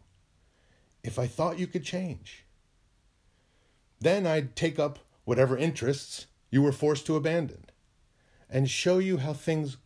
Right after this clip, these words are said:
could have been, could have been, if you weren't so terrible at being a person. Or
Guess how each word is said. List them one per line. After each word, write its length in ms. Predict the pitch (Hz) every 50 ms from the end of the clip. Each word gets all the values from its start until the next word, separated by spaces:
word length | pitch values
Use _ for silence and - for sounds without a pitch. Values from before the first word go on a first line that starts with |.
| _ _
could 220 | - - - 254 226
have 160 | 190 131 101
been, 240 | - 73 - 107 101 - - _ _ _ _ _ _ _ _ _ _ _ _ _ _
could 220 | - - 208 196
have 160 | 170 127 -
been, 180 | - - - - _ _ _ _ _ _ _ _ _ _ _ _ _ _ _ _
if 160 | - - -
you 80 | - 110
weren't 480 | 98 85 95 123 143 139 135 - - - _ _ _ _ _ _ _ _
so 440 | - - - - 151 160 160 156 - _ _ -
terrible 720 | - - - _ - 147 185 190 175 135 98 - - - - _ _ _ _ _ _ _ _ _ _ _ _ _
at 120 | - - - _ _ -
being 480 | - 123 131 127 123 123 127 127 123 - _ _ _ _ _ _ _ _ _
a 240 | - - _ - -
person. 420 | - - - 113 123 - - - - _ _ _ _ _ _ _ _ _ _ _ _ _ _ _ _ _ _ _ _ _ _ _ _ _ _ _ _ _ _ _ _ _ _ _ _ _ _ _
Or 500 | - - 214 214 214 208 202 196 160 -